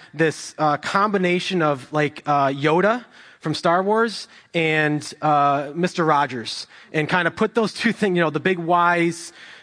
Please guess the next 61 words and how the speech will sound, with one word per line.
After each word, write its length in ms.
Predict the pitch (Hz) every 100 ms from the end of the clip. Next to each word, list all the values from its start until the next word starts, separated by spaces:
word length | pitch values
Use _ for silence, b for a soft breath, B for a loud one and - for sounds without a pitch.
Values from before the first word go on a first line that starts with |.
| -
um, 360 | 160 151 143
Yoda 640 | 143 156 165 165 165 165 151
would 240 | 143 -
speak 420 | - - 180 165
in 100 | 170
these 180 | 156 131
weird 360 | 139 151 151 151
terms 480 | 165 156 151 143
and 80 | 147
these 140 | 139 123
weird 240 | 143 147
ways, 320 | 139 147 139
and 100 | 143
you 60 | 139
kinda 260 | 151 143
knew 140 | 143 143
what 100 | 143
he 60 |
was 100 | 135
talking 300 | - 139 143
about, 160 | 135 135
but 100 | 135
not 200 | 131 135
really. 340 | 135 139 135 127 B B
And 120 | 151
then 140 | 151 151
this 200 | 147 151
Mister 300 | 156 - 156
Rogers 420 | 143 143 139 123
neighborhood 440 | 139 139 135 135
guy 260 | 127 131 127
that 160 | 127 127
was 140 | 127
really 180 | 131 135
nice 280 | 127 127 -
and 100 | 127
kind 260 | - 127
and 80 | 123
never 160 | 123 120
said 200 | - 127
a 40 |
bad 260 | 120 123 117
thing, 260 | 135 123
and 80 | 117 B B
put 180 | - 180
those 180 | 185 170
two 160 | - 165
things 220 | 165 147
together, 440 | 151 147 139 139 B B -
and 120 | 147
that 180 | 147 151
was 160 | 139
my, 380 | 139 135 135 143
my, 240 | - 135 135 117
the 80 | 139
Jesus 400 | 127 147 139 -
that 120 | 139
I 120 | 131
kinda 240 | 131 135 127
thought 260 | 139 127
about, 280 | 120 117 120